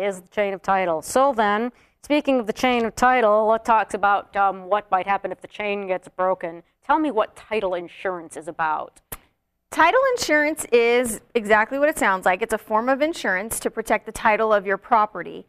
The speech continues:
Speaker 2: and to protect anybody who has an interest in the property, whether that's you yourself, your lender.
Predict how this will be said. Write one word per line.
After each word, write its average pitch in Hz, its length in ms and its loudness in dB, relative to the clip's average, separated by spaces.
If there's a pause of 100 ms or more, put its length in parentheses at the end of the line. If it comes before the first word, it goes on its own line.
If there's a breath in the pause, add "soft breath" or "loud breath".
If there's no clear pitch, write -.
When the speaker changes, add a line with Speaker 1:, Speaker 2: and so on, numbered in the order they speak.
(220)
Speaker 2:
and 240 160 -2
to 285 100 -4
protect 247 420 -4
anybody 220 340 0
who 220 80 -4
has 208 160 0
an 196 80 -10
interest 247 420 -4
in 202 80 -6
the 180 80 -8
property, 180 400 -2
whether 180 220 -2
that's 143 400 -8
you 226 160 -8
yourself, 240 680 0
your 180 140 -2
lender. 247 560 0